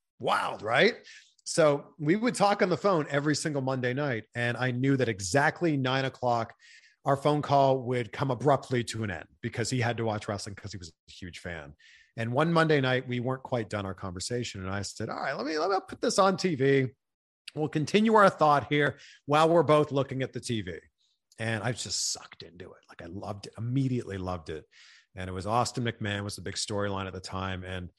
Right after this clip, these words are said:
I just fell in love with the larger than life characters and quickly became a huge rock fan. And so much so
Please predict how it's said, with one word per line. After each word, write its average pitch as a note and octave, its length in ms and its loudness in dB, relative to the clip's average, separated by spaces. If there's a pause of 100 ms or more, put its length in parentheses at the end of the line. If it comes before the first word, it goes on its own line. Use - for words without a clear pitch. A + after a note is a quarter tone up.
(520)
I A3 140 4
just E4 340 2
fell F#3+ 220 2
in F#3+ 80 4
love D3 220 2
with G#3 100 -4
the C#3 60 0
larger A#2+ 420 0
than C3+ 180 -2
life A2+ 260 -4
characters - 840 -8 (160)
and A2 480 -4
quickly G#3 420 4
became D3 420 2
a C3 60 0
huge C3+ 760 0
rock A2 320 -4
fan. D#2 440 -10 (420)
And G2+ 460 -6
so C#4+ 240 6
much G#3 260 4
so B2 400 0